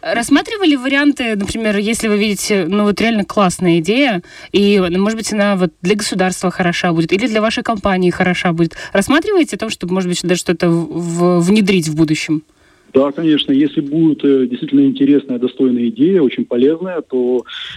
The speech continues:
Speaker 2: и, возможно, мы в неё вложимся, может быть, э, предложим и нашим, э, государственным органам. Почему нет?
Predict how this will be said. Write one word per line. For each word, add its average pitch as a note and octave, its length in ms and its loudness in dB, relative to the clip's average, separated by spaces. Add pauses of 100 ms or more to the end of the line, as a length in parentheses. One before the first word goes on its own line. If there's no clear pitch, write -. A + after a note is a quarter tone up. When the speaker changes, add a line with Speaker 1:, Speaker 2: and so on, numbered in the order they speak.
(180)
Speaker 2:
и, A#2 560 4
возможно, B2 760 2
мы A2+ 220 0
в C#3+ 60 2
неё E3 240 4
вложимся, E3 500 0
может A2 260 -4
быть, - 220 -10
э, A2+ 240 -2
предложим B2 540 0
и - 20 -20
нашим, G#2+ 400 -12
э, G2+ 100 -16
государственным D#3 580 -2
органам. D3+ 380 -4
Почему A2 300 -6
нет? A#2 200 -4